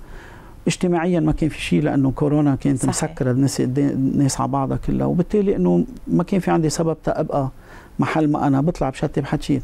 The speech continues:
Speaker 2: مم.
Speaker 1: وفعلا، فعلا هالشتوي بحتشيت تخلي الواحد يتعرف أكثر عن كسب، عن قرب بالناس ويعيش معهم ويشوف قديش أول شيء الطيبة يلي عندهم، يلي أنا، أنا كنت واثق و-،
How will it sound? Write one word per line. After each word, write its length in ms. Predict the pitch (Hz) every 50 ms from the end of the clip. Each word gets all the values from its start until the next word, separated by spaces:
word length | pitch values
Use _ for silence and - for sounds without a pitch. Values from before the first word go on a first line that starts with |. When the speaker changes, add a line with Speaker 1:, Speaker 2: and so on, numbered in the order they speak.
| - -
Speaker 2:
مم. 200 | 170 170 165 165
Speaker 1:
وفعلا، 580 | 175 151 - - 339 359 349 - - 156 147 143 - -
فعلا 360 | - 190 185 175 160 147 151
هالشتوي 340 | 147 - - 151 - 175 160
بحتشيت 380 | 151 139 139 - - 170 -
تخلي 340 | - - - 180 185 170 160
الواحد 360 | 147 143 156 151 - 160 147
يتعرف 500 | 143 135 - 143 160 170 165 151 - - - -
أكثر 280 | 170 - - 156 143
عن 220 | 139 135 139 135 131
كسب، 420 | - - 175 - - 139 120 123
عن 140 | 123 135 139
قرب 260 | - 175 165 156 123 117 - - - - - - - - - - - -
بالناس 600 | 156 151 156 165 170 170 165 160 147 - - 156
ويعيش 420 | 147 143 139 156 160 - - -
معهم 380 | 170 165 160 160 156 147 143 139
ويشوف 500 | 135 135 127 - - 196 185 - - -
قديش 340 | 151 143 160 170 165 -
أول 220 | - 185 170 170 147
شيء 140 | - 165 151
الطيبة 340 | - - 190 196 190 165
يلي 240 | 156 139 139 135 135
عندهم، 320 | 135 135 147 151 147 143 143
يلي 240 | 143 139 143 -
أنا، 220 | - 165 170 165 -
أنا 100 | 175 165
كنت 260 | - - 165 151 -
واثق 320 | 190 302 320 - - -
و-، 100 | 143 143